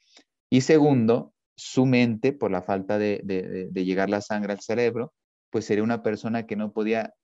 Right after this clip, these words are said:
no podría hablar, podría, estaría diciendo incoherencias,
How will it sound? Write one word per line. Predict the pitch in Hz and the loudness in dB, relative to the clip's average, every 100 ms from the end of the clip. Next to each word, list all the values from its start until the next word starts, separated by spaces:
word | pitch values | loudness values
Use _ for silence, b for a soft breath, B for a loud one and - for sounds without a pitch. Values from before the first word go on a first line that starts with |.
| _ - | _ -6
no | 113 - | -4 0
podría | 113 107 107 | 0 2 0
hablar, | 95 90 - _ _ _ _ | -2 -6 -8 _ _ _ _
podría, | - 101 107 107 | -4 0 2 0
estaría | - 101 - 98 101 | -2 -10 -6 -2 0
diciendo | 101 - 101 104 | -2 -4 -2 -2
incoherencias, | 101 95 110 135 131 117 117 117 | 0 2 2 0 -2 -2 0 -2